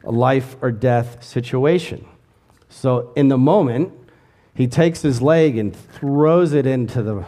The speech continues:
slopes and uses his leg as a brake. It took fourteen pins to put his leg back together.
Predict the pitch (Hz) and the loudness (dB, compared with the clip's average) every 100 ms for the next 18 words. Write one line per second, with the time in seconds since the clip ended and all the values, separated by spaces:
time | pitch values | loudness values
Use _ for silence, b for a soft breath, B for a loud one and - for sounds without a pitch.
0 | - - - - 135 120 101 - - b | -16 -20 -16 -2 0 0 -4 -12 -20 b
1 | b b 120 123 151 143 113 101 113 127 | b b -2 2 2 0 -2 -4 0 2
2 | 139 120 98 95 87 110 120 92 - - | 2 0 -4 -10 -10 -8 -8 -10 -16 -20
3 | - _ b b b b b b b b | -20 _ b b b b b b b b
4 | b _ _ 135 - 165 - - 175 185 | b _ _ -4 -2 -4 -10 -2 0 0
5 | - - 180 170 175 175 151 110 90 117 | -4 0 2 0 -2 0 0 -2 -6 -6
6 | 135 120 110 117 104 110 107 107 110 107 | -2 -2 -2 -4 -4 -6 -6 -8 -6 -6
7 | 85 | -10